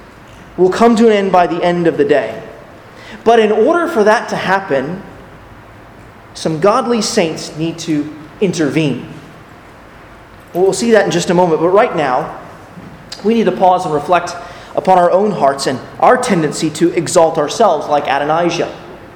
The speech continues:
Pride is an ugly thing. In our pride, we demand that others serve us, go after us, and listen to us. In the, in the words of William Gurnall, he once said,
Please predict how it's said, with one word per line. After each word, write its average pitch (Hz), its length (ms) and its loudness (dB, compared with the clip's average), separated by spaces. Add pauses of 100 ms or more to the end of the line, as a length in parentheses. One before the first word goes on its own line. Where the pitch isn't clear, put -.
(920)
Pride 240 340 0
is 180 140 -2
an 175 100 0
ugly 170 460 0
thing. 131 420 -6 (1300)
In 196 140 2
our 285 140 2
pride, 165 420 -2
we 220 120 2
demand 185 480 2
that 170 160 0
others 185 360 2
serve 214 520 2
us, - 280 -2 (300)
go 233 220 6
after 190 360 -2
us, 131 220 -2
and 131 140 -6
listen 156 440 0
to 131 200 -6
us. - 340 -14 (800)
In 175 100 2
the, 185 140 4
in 202 100 2
the 190 60 4
words 220 340 4
of 180 160 2
William 202 380 4
Gurnall, 175 760 0 (520)
he 160 80 -4
once 180 200 0
said, 156 560 0